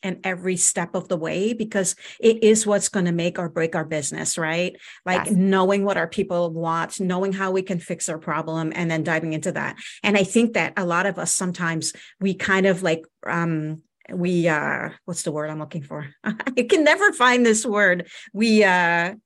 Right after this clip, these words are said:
Speaker 1: we don't wanna do this step.
Speaker 2: Mm-hmm.
Speaker 1: Right? We resist, we resist. I mean, for some reason, I can never remember resist. Anyways,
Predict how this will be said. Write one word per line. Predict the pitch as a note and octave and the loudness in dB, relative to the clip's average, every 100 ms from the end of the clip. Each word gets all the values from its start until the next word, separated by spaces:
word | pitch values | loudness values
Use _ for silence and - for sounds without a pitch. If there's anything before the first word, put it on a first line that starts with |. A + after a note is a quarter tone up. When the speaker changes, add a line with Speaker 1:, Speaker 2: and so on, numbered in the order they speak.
| _ _ _ | _ _ _
Speaker 1:
we | G#3 A3 | -2 2
don't | A#3+ G3+ | 2 2
wanna | F#3+ A#3+ | 2 2
do | C4 C#4+ | 0 -2
this | C#4+ - | 0 -2
step. | - D4+ F#4+ _ _ _ _ _ _ - | 0 -2 -2 _ _ _ _ _ _ -14
Speaker 2:
Mm-hmm. | D3+ F3+ F3 F3 | -6 -4 -2 -4
Speaker 1:
Right? | - A3+ A3+ | -2 0 0
We | A3 A3 | 0 2
resist, | A3 A#3 A3+ - - - | 2 2 0 0 -4 -8
we | G3+ G3+ | -6 -4
resist. | G3+ - E3+ - - - | -4 -2 -4 -4 -6 -6
I | A3 | -6
mean, | A3 | -6
for | G#3 | -8
some | - D4 C4 | -8 -4 -2
reason, | A#3+ C4 B3+ | -2 -4 -4
I | F#3 | -6
can | A3+ G3 | -4 -4
never | G#3 C4+ | -4 -4
remember | B3 G3 F#3 F#3+ | -2 -2 -2 -2
resist. | E3+ E3 D#3+ D#3+ D#3+ - - - - | -2 -2 -2 -2 -6 -10 -12 -14 0
Anyways, | B3 B3 F3 F#3 | 2 2 2 0